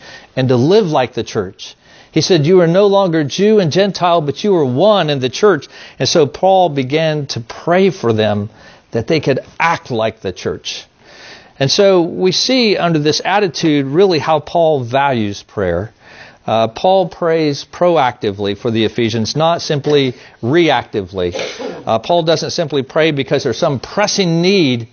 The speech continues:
in the church, but he prays for these Ephesians to strengthen them because he knows the opposition that they face from Satan.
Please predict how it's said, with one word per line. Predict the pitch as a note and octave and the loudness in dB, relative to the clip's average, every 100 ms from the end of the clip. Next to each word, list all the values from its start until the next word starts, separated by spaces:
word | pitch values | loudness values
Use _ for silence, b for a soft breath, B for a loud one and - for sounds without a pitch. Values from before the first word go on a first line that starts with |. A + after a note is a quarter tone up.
| B B B - | B B B -2
in | D3 | 0
the | C3+ | 0
church, | - C#3 C3+ - - | 2 2 2 -2 -2
but | C3+ | 0
he | C#3+ E3 | 2 0
prays | D3 - - F3+ G#3+ E3 B2+ B2+ - B B B _ | 0 -8 -4 2 4 4 2 0 -4 B B B _
for | - C#3+ | 0 2
these | C#3 E3+ | 4 2
Ephesians | C#3+ - F#3 G3+ D#3+ C3 | 0 0 0 0 0 -4
to | - C#3 | -2 -2
strengthen | - - - - D#3 G3 B3+ C#4 D#3+ C#3 A2+ | -2 -2 -4 0 4 4 4 2 0 0 0
them | G#2+ G#2 B2+ C#3+ _ b b b b b | 0 0 -4 -10 _ b b b b b
because | D3 D3 F#3+ - | -2 2 2 2
he | G3+ | 2
knows | A3 F3+ F#3+ G#3 D3+ C3+ | 2 4 4 6 4 2
the | - C#3+ | 0 0
opposition | D#3 D3 A#2 F3+ - C3+ | 0 -2 0 -2 0 -4
that | A#2 - | -4 -2
they | D3+ D#3 | -2 0
face | D3+ D3 - | 0 -2 -2
from | C#3+ | -4
Satan. | - G#3+ C#3 G2 | 0 2 2 -4